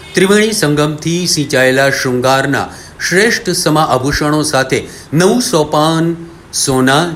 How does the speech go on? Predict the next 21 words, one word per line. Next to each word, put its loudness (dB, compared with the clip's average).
ચાંદીનો 2
અમરેલીનો 0
સૌથી -2
અદ્યતન 0
શોરૂમ 4
શ્રી 2
જ્વેલર્સનો 2
શુભારંભ 0
થઈ 0
ચૂક્યો -2
છે. -4
અમારી 2
ખાસ 2
વિશેષતાઓ 0
કાલાતીત 0
લાવણ્ય 2
અને 2
શણગારના 2
પર્યાય 2
સમાન -2
આભૂષણોની 2